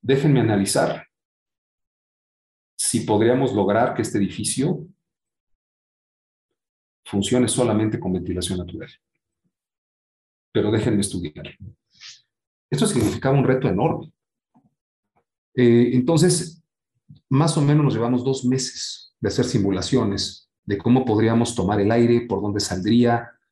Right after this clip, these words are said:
eh, con qué velocidad, pero sobre todo si era posible. Entonces se le hizo el comentario al cliente,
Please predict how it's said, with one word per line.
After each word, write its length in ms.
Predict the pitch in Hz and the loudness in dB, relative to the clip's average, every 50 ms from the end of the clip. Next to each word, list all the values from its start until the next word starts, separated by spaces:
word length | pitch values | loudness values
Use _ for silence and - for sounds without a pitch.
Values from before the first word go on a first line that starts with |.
| _ _ _ _ _ _ - | _ _ _ _ _ _ -4
eh, 440 | 110 107 104 101 101 104 101 101 98 | -2 0 0 2 2 2 0 -2 -2
con 120 | - 110 104 | -4 -4 0
qué 100 | - 127 | 2 2
velocidad, 840 | 127 117 110 107 - - 95 95 98 110 117 120 127 127 131 - - _ _ _ _ _ _ _ _ _ _ | 2 2 2 0 -2 -2 -2 -2 0 0 0 0 0 -2 -4 -10 -16 _ _ _ _ _ _ _ _ _ _
pero 140 | - 135 143 | 0 0 2
sobre 200 | 147 143 135 135 | 2 2 2 2
todo 140 | - 196 - | 0 0 0
si 80 | 160 | 0
era 140 | 190 190 - | -2 -2 -4
posible. 560 | - 98 - - - - - - - - - _ _ _ _ _ _ _ _ _ _ _ _ _ _ _ _ _ _ _ _ _ _ _ _ - | -6 -6 -6 -6 -6 -8 -8 -10 -10 -12 -16 _ _ _ _ _ _ _ _ _ _ _ _ _ _ _ _ _ _ _ _ _ _ _ _ -10
Entonces 400 | 127 120 - 151 143 143 151 147 | -6 -2 0 2 2 4 2 2
se 100 | - 147 | 2 2
le 80 | 123 139 | 0 0
hizo 160 | 147 - 160 | 0 0 -2
el 60 | 143 | -4
comentario 800 | - 135 107 98 95 98 - 135 123 120 113 110 123 143 - - - _ _ _ _ - | -2 -4 -4 -4 -4 -4 -2 0 0 0 0 -2 -4 -6 -8 -12 -20 _ _ _ _ -12
al 160 | 98 - - | -12 -10 -8
cliente, 600 | - 98 107 117 127 127 123 127 180 202 175 | -4 -2 2 2 2 2 2 0 -2 -4 -6